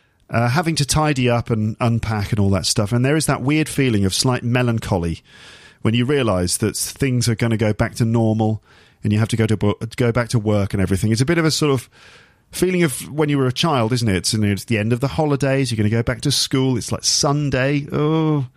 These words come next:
Sunday evening, you've gotta go back to school on Monday. It sort of feels a bit like that now.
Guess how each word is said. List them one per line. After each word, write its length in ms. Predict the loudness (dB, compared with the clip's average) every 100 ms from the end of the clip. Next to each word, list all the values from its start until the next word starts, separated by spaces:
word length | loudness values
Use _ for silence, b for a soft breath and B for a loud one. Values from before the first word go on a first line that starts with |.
| B B B
Sunday 400 | -2 0 0 0
evening, 440 | 2 0 0 0 0
you've 100 | 0
gotta 160 | 0
go 120 | 0
back 180 | -2 -2
to 80 | -2
school 340 | -2 0 0
on 120 | 0 0
Monday. 400 | 0 2 0 0
It 80 |
sort 120 | -2 -2
of 80 |
feels 300 | 0 0 0
a 40 | 0
bit 140 | 0
like 160 | 0 0
that 220 | -2 0
now. 240 | -2 -2